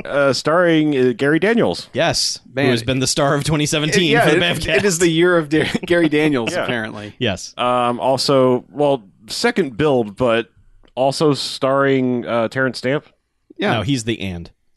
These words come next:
Speaker 1: I, yeah, I know. Malcolm McDowell is in this
Speaker 3: Yeah.
Speaker 1: one.
Speaker 2: Yeah.
Speaker 3: He's in it for literally two, like, one
Speaker 1: He
Speaker 3: scene
Speaker 1: showed up for
Speaker 3: worth
Speaker 1: a, a
Speaker 3: of
Speaker 1: day.
Speaker 2: Yes.
Speaker 1: ma-,
Speaker 3: Mm-hmm.
Speaker 1: basically. Uh, but I guess main actual other stars, there's Costas Mandylor.
Speaker 2: Right.
Speaker 1: Which we were kind of amazed that we have not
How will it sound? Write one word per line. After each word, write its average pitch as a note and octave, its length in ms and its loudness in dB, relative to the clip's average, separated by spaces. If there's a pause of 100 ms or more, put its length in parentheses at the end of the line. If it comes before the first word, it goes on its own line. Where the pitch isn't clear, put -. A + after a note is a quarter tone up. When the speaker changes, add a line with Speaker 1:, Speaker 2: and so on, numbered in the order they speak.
(260)
Speaker 1:
I, - 160 -14
yeah, E2+ 120 -8
I - 20 -10
know. B2+ 180 -14 (240)
Malcolm D3 300 -2
McDowell F2+ 280 -2
is D2 80 -8
in E2+ 80 -6
this C#3 140 -2
Speaker 3:
Yeah. - 40 -10
Speaker 1:
one. D2+ 160 -12
Speaker 2:
Yeah. F2 140 -8 (240)
Speaker 3:
He's E3 180 0
in D#3 120 2
it - 120 -2
for A#2+ 260 -2 (120)
literally B2 320 -2
two, A#2 320 -10
like, B2+ 240 -4
one C3+ 600 -2
Speaker 1:
He F#3 100 -6
Speaker 3:
scene E3 200 0
Speaker 1:
showed D#3 180 4
up C#3 80 0
for C#3+ 80 2
Speaker 3:
worth C3 180 2
Speaker 1:
a, A2+ 40 -2
a A#2+ 60 0
Speaker 3:
of G#2+ 100 -4
Speaker 1:
day. E2 400 -2
Speaker 2:
Yes. E2+ 360 -10
Speaker 1:
ma-, G#2+ 80 -6
Speaker 3:
Mm-hmm. E2+ 160 -4
Speaker 1:
basically. E2 360 -8 (280)
Uh, A2+ 220 0
but G#2+ 140 -10 (360)
I E3 60 -2
guess D#3 180 -4 (220)
main D#3+ 320 0
actual C3 360 -2
other G#2+ 140 0
stars, G2 280 -4
there's G2 260 -10 (180)
Costas - 400 -6
Mandylor. D#3 720 -2
Speaker 2:
Right. - 460 -4
Speaker 1:
Which - 220 -4
we A#2+ 120 -4
were G#2 120 -2
kind A#2+ 160 -4
of G2+ 80 -4
amazed G2 340 -2
that G2 80 -2
we G2 100 -4
have G2 140 -2
not G2+ 300 -2